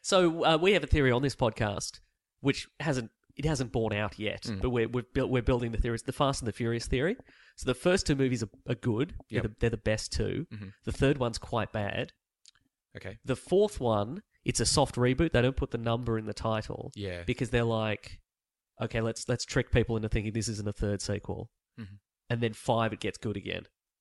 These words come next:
Speaker 1: Like, five, that, uh, five, well, five, it's not that it gets good again, but five, they're like, "All right, let's just,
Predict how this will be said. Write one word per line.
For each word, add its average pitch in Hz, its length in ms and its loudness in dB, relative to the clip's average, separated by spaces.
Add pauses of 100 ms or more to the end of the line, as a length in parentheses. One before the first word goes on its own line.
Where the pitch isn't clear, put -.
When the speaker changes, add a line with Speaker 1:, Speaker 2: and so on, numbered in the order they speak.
(200)
Speaker 1:
Like, 120 160 2
five, 135 300 6
that, 123 140 0
uh, 165 280 -4
five, 151 500 0
well, 190 200 2
five, 202 340 8
it's 175 280 4
not 202 140 2
that 165 100 0
it 147 100 2
gets 147 180 4
good 143 140 4
again, 123 200 2
but - 100 -4
five, 135 280 2
they're 127 100 4
like, 117 360 2 (600)
"All 131 100 4
right, 113 120 6
let's 120 160 -2
just, - 160 -4